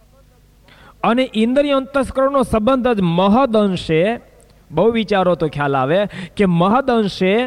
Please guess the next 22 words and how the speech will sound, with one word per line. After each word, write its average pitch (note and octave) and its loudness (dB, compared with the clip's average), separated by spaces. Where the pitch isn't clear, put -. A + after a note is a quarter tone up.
દેહના A3 4
સંબંધી F#3 0
છે. F#3 -2
માત F3 -2
પિતા, F3 -2
ભાઈ F3 -2
દીકરો, F3 0
દીકરાનો F3 -2
દીકરો, F3 0
આદિક A3 -2
જે C4+ 0
દેહનો G#3+ 2
સંબંધ F#3 -2
છે, D#3+ 0
એ B3 2
જીવાત્માનું B3 0
જેટલું G3+ 0
ખરાબ A3 -2
નથી A3 -2
કરતું, D3 -4
એટલું B3+ 2
ખરાબ C#3 -2